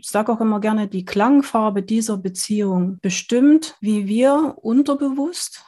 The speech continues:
Beziehung definieren für uns selbst. Oft ist es dann halt im Erwachsenenalter so, dass wir schon eine klare Vorstellung davon haben, wie wir uns eine intime Beziehung vorstellen und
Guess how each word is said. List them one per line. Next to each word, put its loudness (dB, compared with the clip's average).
Beziehung -4
definieren -4
für -8
uns -4
selbst. -8
Oft -4
ist 0
es 0
dann 2
halt 0
im -2
Erwachsenenalter 0
so, 0
dass -4
wir -2
schon 2
eine -2
klare 2
Vorstellung -4
davon -2
haben, 0
wie 2
wir -6
uns -6
eine -2
intime -2
Beziehung -6
vorstellen -2
und -4